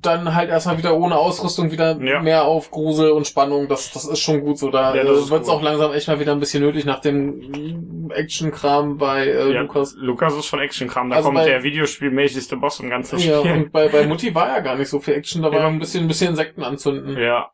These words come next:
Speaker 1: Die hat ja auch sonst keine, keine größeren Gegner.
Speaker 2: Nee.
Speaker 1: Ja, und
Speaker 2: Außer
Speaker 1: sie hat,
Speaker 2: das
Speaker 1: sie hat die dicken Eier.
Speaker 2: <laughs> Ja, sie hat den dicken Sack.
Speaker 1: Ja.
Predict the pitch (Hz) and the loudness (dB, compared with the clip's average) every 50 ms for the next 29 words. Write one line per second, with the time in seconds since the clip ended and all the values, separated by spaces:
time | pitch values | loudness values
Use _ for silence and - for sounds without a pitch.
0 | _ - 160 - 170 170 165 143 175 175 175 - - 160 156 156 151 147 - 151 | _ -2 0 2 2 2 2 2 2 0 -2 -2 -2 -2 -2 -2 -4 -4 -2 -2
1 | 151 156 147 147 151 160 156 156 - 151 147 143 147 147 - 143 139 139 - _ | -2 -2 -2 0 0 0 -2 0 0 -2 0 0 -2 -2 -2 -2 -4 -4 -6 _
2 | _ _ - 131 123 127 - - _ _ _ _ _ _ _ _ _ _ _ _ | _ _ -6 -2 -2 -2 -2 -4 _ _ _ _ _ _ _ _ _ _ _ _
3 | _ _ _ _ _ _ _ _ _ _ - - 143 139 135 131 120 139 147 131 | _ _ _ _ _ _ _ _ _ _ -8 -4 -4 -4 -4 -4 -6 -4 -2 2
4 | 131 151 147 156 147 135 135 151 151 156 143 - - - 143 135 147 135 131 143 | 2 2 2 2 0 0 0 0 0 -2 -2 -2 -6 -6 -6 -6 -4 -4 -2 -2
5 | 139 139 139 139 - 139 143 139 - - - - 143 143 135 123 135 131 127 143 | -2 -2 -4 -4 -2 -2 -2 -2 -2 -6 -8 -2 0 0 0 0 -2 -2 -2 -2
6 | 139 131 131 120 117 117 123 117 113 - - _ _ - - - - _ _ _ | -2 -4 -6 -8 -6 -4 -4 -4 -4 -6 -12 _ _ -20 -20 -20 -20 _ _ _
7 | _ _ - 175 160 151 139 143 156 | _ _ -12 -8 -8 -6 -6 -8 -10